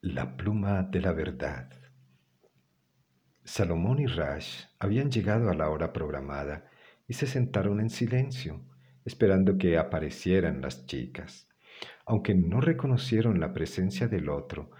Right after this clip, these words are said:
sus cabezas se balancearon al unísono mientras se movían de un lado a otro entre revisar el reloj de pared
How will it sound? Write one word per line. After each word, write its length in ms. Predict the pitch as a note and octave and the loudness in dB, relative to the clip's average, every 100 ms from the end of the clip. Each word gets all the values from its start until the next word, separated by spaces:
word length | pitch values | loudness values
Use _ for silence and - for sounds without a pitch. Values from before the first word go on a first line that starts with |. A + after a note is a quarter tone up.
| - _ | -20 _
sus 240 | - F#2 | -6 -4
cabezas 420 | - F2 D#2+ - F2 | 0 0 0 -2 -2
se 100 | D#2+ | -4
balancearon 760 | D2+ D2 D2+ D2+ D2+ D2+ D#2+ | -4 -6 -6 -4 -4 -4 -6
al 120 | C#2+ | -6
unísono 720 | C#2+ D#2+ B2+ - D2+ C#2+ - - _ _ _ | -6 -4 -4 -6 -8 -8 -12 -16 _ _ _
mientras 300 | F#2 F#3+ G2 | -2 0 0
se 140 | - | 0
movían 520 | F#2+ F2 D#2+ D#2 D#2 | 2 2 0 -2 -4
de 120 | D#2+ D2 | -4 -6
un 180 | C#2+ | -6
lado 320 | C#2 D2 C#2+ C2+ | -6 -4 -4 -4
a 80 | |
otro 540 | C#2+ F2+ F2+ - C#2 - | 2 0 0 -8 -8 -6
entre 340 | A2 F#2+ - D2 | -4 -2 -4 -6
revisar 560 | - G2+ A2 - A#2+ | -2 -4 -4 -2 0
el 100 | C3 | 0
reloj 380 | B2 A2 F#2 G2 | 0 2 2 2
de 100 | G2 | 2
pared 420 | F#2 E2+ D#2+ D#2+ | 0 0 2 0